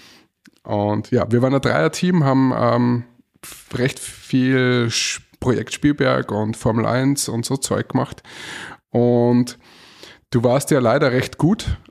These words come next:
und deswegen bist du ja auch gleich uns eigentlich entrissen worden, ähm, relativ bald, warst dann auch nicht mehr im Praktikantenstatus, sondern gleich Art Director, wenn ich mich recht erinnere, und hast dann andere Jobs im, aus dem Red Bull-Universum, äh, übernommen.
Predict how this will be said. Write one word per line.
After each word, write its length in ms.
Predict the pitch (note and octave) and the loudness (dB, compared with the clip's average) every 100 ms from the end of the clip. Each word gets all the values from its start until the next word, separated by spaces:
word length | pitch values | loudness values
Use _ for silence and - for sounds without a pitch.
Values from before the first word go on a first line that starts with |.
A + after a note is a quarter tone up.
| _ | _
und 180 | C3+ C#3+ | -2 2
deswegen 320 | C#3+ - C#3 | 2 2 0
bist 180 | C#3+ - | 0 0
du 60 | |
ja 60 | C#3 | 0
auch 140 | A#2+ | 0
gleich 480 | - G#2+ C3 - - | 0 -2 -2 -6 -10
uns 240 | - C#3+ A#2+ | -2 -2 0
eigentlich 280 | A#2+ B2+ | -2 0
entrissen 560 | B2+ A2+ C3 D#3 - G#2+ | -2 0 -2 -2 0 0
worden, 480 | G2 F#2+ A#2+ C#3+ C#3 | 0 2 0 0 -4
ähm, 440 | A2 A#2+ A#2+ A#2+ G2+ | -2 0 0 -2 0
relativ 460 | - B2 A#2 - | -2 -2 -4 -2
bald, 460 | G#2 G2+ C3 C3+ - | 0 2 0 -2 -10
warst 320 | A2 G#2+ - | -2 -2 0
dann 120 | B2 G#2+ | 0 0
auch 200 | A2 B2+ | 0 2
nicht 100 | B2+ | 2
mehr 100 | A#2+ | 0
im 60 | |
Praktikantenstatus, 1120 | A2+ G#2+ B2+ - B2 C3+ - A2 B2 - A#2+ | 0 -2 -2 -2 -2 -2 -2 0 0 -2 -2
sondern 340 | A#2+ A2+ F#2 F#2+ | 0 0 -2 -6
gleich 420 | - A2 A2+ - | -2 0 0 0
Art 180 | - C3+ | -2 0
Director, 440 | E3+ D#3+ - D#3 D3 | 0 -2 -2 -4 0
wenn 100 | D3 | 2
ich 60 | |
mich 120 | D3 | 2
recht 220 | C3+ B2+ C3 | 2 0 0
erinnere, 300 | B2 B2+ B2+ - - - - - | 2 0 -2 -10 -20 -18 -20 -6
und 160 | A#2 A2+ | -2 0
hast 140 | A#2 | 0
dann 140 | - G#2+ | 2 2
andere 280 | F#2+ A2+ | 2 0
Jobs 400 | G#2+ - - - | -2 -2 -4 -4
im, 400 | A2+ A2 A2+ A2 | -2 2 2 2
aus 280 | A2+ G#2+ A2+ | -2 -6 -4
dem 160 | - A2+ | -2 -2
Red 200 | A2 G#2 | -2 0
Bull-Universum, 960 | A#2+ A#2+ - A#2 G#2 F#2+ - A2+ G#2+ - | 2 2 0 0 2 2 2 0 0 -2
äh, 320 | G2 F#2 - | -2 -2 -2
übernommen. 580 | - A2 G#2 G#2 F#2+ F#2 | -2 2 2 2 0 -2